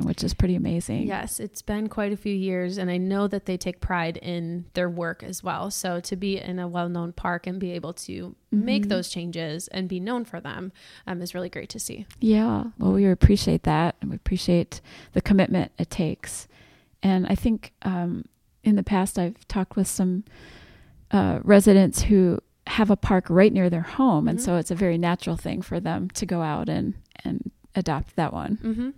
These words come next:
Speaker 2: definitely.
Speaker 1: Uh, so what are some of the benefits of volunteering at the Park District?
Speaker 2: I think in general, giving back to the community, they have that community interaction, um, with whoever is involved in that opportunity,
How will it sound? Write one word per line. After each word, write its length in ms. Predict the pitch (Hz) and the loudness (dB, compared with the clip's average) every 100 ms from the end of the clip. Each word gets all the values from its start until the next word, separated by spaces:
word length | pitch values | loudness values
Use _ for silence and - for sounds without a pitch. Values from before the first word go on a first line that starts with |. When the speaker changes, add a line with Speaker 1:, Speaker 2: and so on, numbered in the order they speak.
| _ | _
Speaker 2:
definitely. 560 | - 208 - 123 87 208 - _ _ _ _ - | -12 -10 -10 -12 -12 -14 -18 _ _ _ _ -4
Speaker 1:
Uh, 160 | 208 202 | 0 0
so 180 | - 220 | 2 2
what 240 | 247 320 | 2 0
are 80 | 392 | -2
some 240 | - 247 | 2 4
of 80 | 233 | 6
the 80 | 202 | 4
benefits 720 | 180 - 190 208 - - - | 2 2 4 4 2 -4 -4
of 80 | 180 | -2
volunteering 640 | 175 175 - - 185 180 | -2 -2 -4 -2 -2 -2
at 100 | - | -4
the 80 | 185 | -6
Park 300 | - - - | -6 -10 -8
District? 720 | - - - - 208 - - - - - | -10 -8 -8 -10 -10 -12 -16 -16 -20 -8
Speaker 2:
I 100 | 202 | -4
think 220 | 220 320 | -2 0
in 180 | - 226 | 0 0
general, 640 | 202 202 202 190 190 185 185 - | 0 0 0 0 0 -2 -2 -2
giving 220 | 233 220 | 0 2
back 180 | 185 - | 0 0
to 80 | 196 | -2
the 100 | 190 | -2
community, 720 | - 190 180 175 170 170 196 - | 0 0 0 0 0 0 -2 0
they 140 | 196 | 0
have 320 | 190 196 196 | 2 2 2
that 260 | 190 185 - | 4 2 0
community 440 | - 226 220 214 | -2 2 2 2
interaction, 1080 | 214 202 190 190 180 185 - 190 185 180 185 - - _ _ _ | 0 0 0 0 0 0 -2 0 2 0 -2 -8 -20 _ _ _
um, 340 | 196 185 180 180 | -2 0 0 0
with 200 | 185 - | 0 2
whoever 420 | 185 240 247 226 | 2 2 2 4
is 180 | 208 185 | 4 2
involved 480 | 180 180 175 180 - | 0 2 2 0 -2
in 160 | 190 | -2
that 160 | 185 175 | 0 0
opportunity, 1000 | 175 - 185 - 185 175 175 170 180 | -2 -2 -6 -2 -2 0 -2 -2 -4